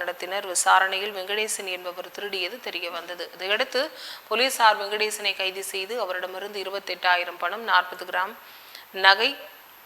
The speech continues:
மோட்டார் சைக்கிள் ஆகியவற்றை பறிமுதல் செய்தனர்.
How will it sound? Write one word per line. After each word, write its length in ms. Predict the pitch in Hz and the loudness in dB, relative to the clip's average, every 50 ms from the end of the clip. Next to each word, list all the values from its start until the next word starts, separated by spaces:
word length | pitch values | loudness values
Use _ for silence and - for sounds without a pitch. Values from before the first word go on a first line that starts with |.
| - - - | -12 -6 -4
மோட்டார் 360 | 202 202 208 214 202 196 - - | -2 2 4 4 4 4 4 2
சைக்கிள் 360 | 208 196 196 - 202 190 185 175 | 2 2 0 -2 -2 2 2 2
ஆகியவற்றை 500 | 170 180 180 175 170 175 170 - 233 247 - | 2 0 -4 -6 -6 -6 -4 -4 -4 -2 0
பறிமுதல் 480 | 190 175 180 175 180 175 170 170 165 - 160 | 0 -2 -2 -4 -8 -10 -8 -4 -2 -2 -2
செய்தனர். 440 | 165 165 170 165 165 - - - | -2 -6 -10 -10 -12 -12 -14 -14